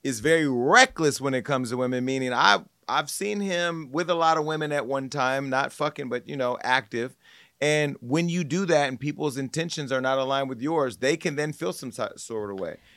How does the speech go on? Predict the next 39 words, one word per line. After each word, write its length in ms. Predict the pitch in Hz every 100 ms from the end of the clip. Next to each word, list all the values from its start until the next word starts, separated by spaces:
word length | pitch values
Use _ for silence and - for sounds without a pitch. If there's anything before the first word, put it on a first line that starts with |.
| _
You 100 | 123
know, 160 | 135 131
that's 300 | 139 170 -
why 200 | 156 135
I'm, 200 | 143 113
one 180 | 127 175
thing 140 | 175
I 120 | 156 147
will 140 | 139
tell 180 | 147 131
you 60 |
that 100 | 120
I 80 | 120
always 340 | 98 135 143 123
do, 120 | 123
I 120 | -
make 180 | 151 151
sure 160 | - 143
I 140 | -
am 220 | 135 120 101
very 440 | 95 143 151 151
clear 380 | 143 - 147 127
with 160 | 113
somebody 360 | 110 131 127 120
I 220 | 101 117
am 100 | 120
involved 380 | 117 104 113 107
with. 160 | 95 -
So 120 | 117
I 80 | 117
let 180 | 123
them 100 | 120
know 80 | 117
we 200 | 107 127
are 80 | 104
not 280 | 98 113 139
in 80 | 151
a 60 |
relationship. 680 | 143 120 113 107 101 117 -